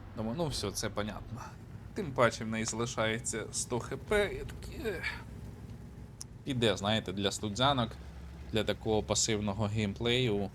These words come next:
який був в цьому бою. Можна сказати, що нормальний результат, оці позорні сім триста. Та й таке, пацики. Такий бешка специфічний танк.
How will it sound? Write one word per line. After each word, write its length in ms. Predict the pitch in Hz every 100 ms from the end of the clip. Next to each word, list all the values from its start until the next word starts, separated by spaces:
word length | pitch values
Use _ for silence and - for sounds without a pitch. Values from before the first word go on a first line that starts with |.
| - -
який 160 | - 101
був 200 | 92 101 -
в 40 |
цьому 180 | 107 104
бою. 400 | 98 110 127 127 - - - - - - - - - - - - -
Можна 340 | 113 135 135 120
сказати, 380 | - 110 117 113
що 400 | - 110 104 104
нормальний 480 | 107 107 110 110
результат, 480 | 107 101 101 110 98
оці 240 | 92 - 104
позорні 480 | 107 101 110 107
сім 220 | 104 120 104
триста. 500 | 151 156 - 120 113 - - - - - - - - - - - - - - - - - - -
Та 100 | 214
й 60 |
таке, 320 | 214 127 98
пацики. 580 | - 64 - - - 123 - - _ _ -
Такий 420 | 123 110 101 - -
бешка 380 | 101 92 -
специфічний 720 | - - 95 120 - 98 101 95
танк. 280 | 123 120